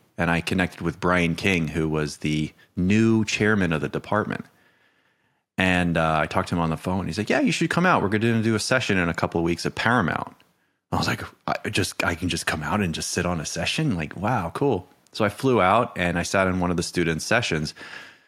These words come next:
They, they, every, they did, like, thirteen sessions a year at Paramount. It's one of the coolest things about U S C. You get your music performed by real players, these, uh, you know, iconic studio players that we all grew up listening to. But I went and I, uh, I remember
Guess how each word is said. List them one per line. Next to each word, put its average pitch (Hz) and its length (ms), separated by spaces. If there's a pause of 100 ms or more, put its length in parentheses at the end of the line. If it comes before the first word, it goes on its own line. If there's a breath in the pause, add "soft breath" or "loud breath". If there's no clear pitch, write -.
(140 loud breath)
They, 120 100
they, 104 340
every, 101 240
they 98 140
did, 113 140
like, 85 100
thirteen 95 460
sessions 80 400
a 73 40
year 76 360 (340)
at 80 300 (240)
Paramount. 80 420
It's - 140
one 87 80
of 82 80
the 80 40
coolest 85 320
things 82 220
about - 200
U 80 140
S - 140
C. - 360 (720 soft breath)
You - 100
get - 160 (140)
your 76 200
music 80 300
performed 87 500
by 73 240 (160)
real 92 320
players, 85 480
these, - 240 (160)
uh, 53 100
you 85 160
know, 78 80
iconic - 480
studio 87 380
players 87 380
that - 80
we 82 100
all 82 100
grew 82 180
up 82 120
listening 80 240
to. 80 180 (580 loud breath)
But 110 120
I 104 40
went 113 300
and 92 160
I, 90 200
uh, 87 180
I 87 60
remember 90 760